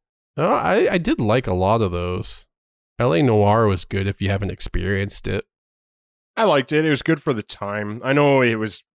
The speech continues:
Speaker 2: very mixed, re-, like, reactions, but I, I liked it.
Speaker 1: Yeah. G T A five, everybody probably already owns it. <laughs> So, I don't know.
Speaker 2: Mm.
Speaker 1: Some of the hardcore people probably choose the G T A Online crap.
Speaker 2: Yeah.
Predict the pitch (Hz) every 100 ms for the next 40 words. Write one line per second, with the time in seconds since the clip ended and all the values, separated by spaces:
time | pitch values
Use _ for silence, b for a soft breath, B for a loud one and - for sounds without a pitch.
0 | - 107 123 123 110 113 117 - - -
1 | 113 120 - 107 101 - _ _ _ _
2 | _ _ - 127 123 127 - 135 135 107
3 | - 110 104 - 160 135 143 107 90 -
4 | 101 - 165 170 156 117 98 - _ _
5 | _ - 123 120 123 110 - 98 107 110
6 | 107 107 107 - 107 101 95 101 - 95
7 | 98 101 110 113 - - - - - 139
8 | - 127 - - 95 92 - 104 92 80
9 | 78 _ _ _ _ - 113 107 98 -
10 | - 165 147 120 135 123 135 123 123 117
11 | 120 113 104 104 98 - 104 98 98 101
12 | - 101 95 95 98 104 95 90 95 95
13 | 92 - _ _ _ _ _ _ _ _
14 | _ _ _ _ - - 110 92